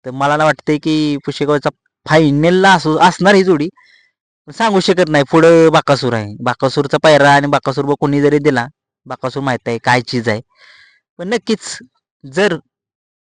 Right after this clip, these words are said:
अर्जुन आणि घरणिकेचा राजा ही जर समीकरण जुळलं, तर नक्कीच, अ, खूप मोठी जोडी पाळणार ही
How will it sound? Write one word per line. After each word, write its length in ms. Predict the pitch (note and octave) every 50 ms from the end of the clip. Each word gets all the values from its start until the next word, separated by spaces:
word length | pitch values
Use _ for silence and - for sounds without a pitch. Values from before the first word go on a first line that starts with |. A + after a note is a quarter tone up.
| _ _ _ _ _ _ _ -
अर्जुन 420 | C#3 D3+ D3+ C3 B2+ C#3+ E3 E3+
आणि 200 | E3+ D#3+ D#3 D#3
घरणिकेचा 540 | C#3+ C#3+ D3+ C#3+ C3 B2+ C3+ C3+ D3+ D3+ C#3+
राजा 280 | C#3 C#3+ C3+ A#2+ C#3+ C3
ही 160 | A#2+ A#2 C#3
जर 160 | C#3 E3 D#3
समीकरण 500 | D3 - C#3+ C#3 D3 - D#3+ D#3+ D#3+ D#3
जुळलं, 360 | C#3 C3+ C#3 C3+ C3+ C3+ B2+ A#2+ - _ _ _ _ _ _ _ _ _ _ _ _ -
तर 60 | B2+
नक्कीच, 560 | B2 C#3 C#3 - _ - D3 C#3 C3+ - -
अ, 480 | C#3+ C#3 C3+ C3 C3 C3 B2+ B2 A#2+ A#2+ - _ _ _ _ _ _
खूप 240 | _ - - - D#3+
मोठी 320 | E3 D#3+ - - D#3 D#3+
जोडी 260 | D3+ D#3 E3 D#3 D3
पाळणार 340 | C#3+ - E3 D#3 D3 C#3+ C#3
ही 140 | C3+ C3